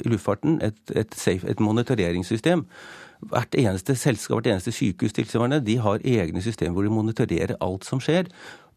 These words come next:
til minste detalj, og kan så gå inn i det og analysere, og så gjøre noe, på en måte endre da,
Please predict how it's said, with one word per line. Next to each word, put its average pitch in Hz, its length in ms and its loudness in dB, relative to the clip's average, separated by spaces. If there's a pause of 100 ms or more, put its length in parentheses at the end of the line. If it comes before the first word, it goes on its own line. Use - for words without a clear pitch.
(100)
til 135 160 2
minste 110 400 2
detalj, 151 480 2 (380)
og 117 160 0
kan 117 180 4
så 110 320 4
gå 113 360 0 (100)
inn 101 160 4
i - 20 0
det 92 140 2
og 92 100 0
analysere, 104 640 0
og 104 140 -4
så 95 180 0
gjøre 95 400 2
noe, 98 180 0 (880)
på - 420 -2
en - 80 -2
måte 107 220 2 (140)
endre 95 420 2
da, 92 100 4